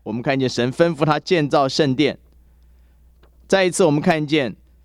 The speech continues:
圣殿的意义是什么呢？圣殿就是神与人相会的地方。所以我们看见神对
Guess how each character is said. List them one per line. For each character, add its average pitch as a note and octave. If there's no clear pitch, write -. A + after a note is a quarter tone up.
圣 F#3+
殿 E3+
的 E3
意 F3+
义 -
是 D3+
什 E2+
么 E2
呢？ G#2+
圣 G3
殿 F3
就 E3+
是 D3+
神 B2+
与 G#2+
人 F#2+
相 A#2
会 A#2
的 G2
地 G2+
方。 G2+
所 -
以 D3
我 C3
们 C3
看 D3
见 C3+
神 B2+
对 C#3